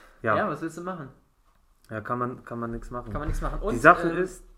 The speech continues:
Speaker 1: ja,
Speaker 2: was denn?
Speaker 1: bitte.
Speaker 2: Nee, sag ruhig.
Speaker 1: Nee, komm.
Speaker 2: Nee, sag du.
Speaker 1: Sag.
Speaker 2: <laughs> Äh, wir haben uns jetzt natürlich auch dementsprechend, äh,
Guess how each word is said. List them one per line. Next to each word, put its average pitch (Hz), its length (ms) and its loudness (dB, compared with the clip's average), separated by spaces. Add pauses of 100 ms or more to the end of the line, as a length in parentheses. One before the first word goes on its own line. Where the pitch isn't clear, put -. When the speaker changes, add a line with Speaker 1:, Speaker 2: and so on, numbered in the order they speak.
(160)
Speaker 1:
ja, 151 120 2
Speaker 2:
was 175 100 -2
denn? 139 120 -10
Speaker 1:
bitte. - 180 -6
Speaker 2:
Nee, 190 80 -6
sag 190 180 -10
ruhig. 131 100 -8
Speaker 1:
Nee, 165 120 -4
komm. 160 200 -8 (540)
Speaker 2:
Nee, 196 140 -6
sag 208 180 -8
du. 202 80 -12
Speaker 1:
Sag. 175 380 0
Speaker 2:
<laughs> - 40 -20 (1300)
Äh, 151 280 0
wir 170 360 4 (140)
haben 170 280 -2
uns 165 180 -6
jetzt 156 160 -8
natürlich 147 420 -10
auch 131 320 -4
dementsprechend, 131 960 -12
äh, 120 400 -10